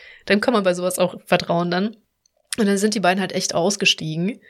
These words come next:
und kamen ewig nicht wieder, was für mich auch darauf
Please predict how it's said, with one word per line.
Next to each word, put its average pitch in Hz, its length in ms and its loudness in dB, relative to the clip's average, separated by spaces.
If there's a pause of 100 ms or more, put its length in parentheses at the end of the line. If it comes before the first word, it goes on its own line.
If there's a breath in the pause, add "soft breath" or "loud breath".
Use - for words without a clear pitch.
(600 loud breath)
und 208 140 2
kamen 202 280 0
ewig 190 420 0
nicht 170 220 -2
wieder, 170 280 2
was 202 340 0
für - 200 0
mich 220 300 0
auch 180 160 -2
darauf 175 440 0